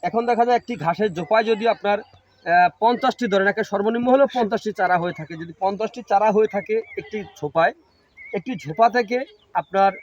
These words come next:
কাটার পরে দেখবেন প্রায় এক থেকে দেড়শো প-, মতো আপনার চারা প্রথমে একবার কাটার পরেই গজিয়ে থাকে।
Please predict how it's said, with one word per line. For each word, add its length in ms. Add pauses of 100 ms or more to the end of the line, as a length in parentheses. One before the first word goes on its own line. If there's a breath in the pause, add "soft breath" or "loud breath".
(400)
কাটার 280
পরে 180
দেখবেন 340 (420)
প্রায় 300 (580)
এক 200
থেকে 180
দেড়শো 400
প-, 220 (280)
মতো 220
আপনার 260
চারা 280 (220)
প্রথমে 320 (560)
একবার 260
কাটার 300
পরেই 240 (300)
গজিয়ে 280
থাকে। 280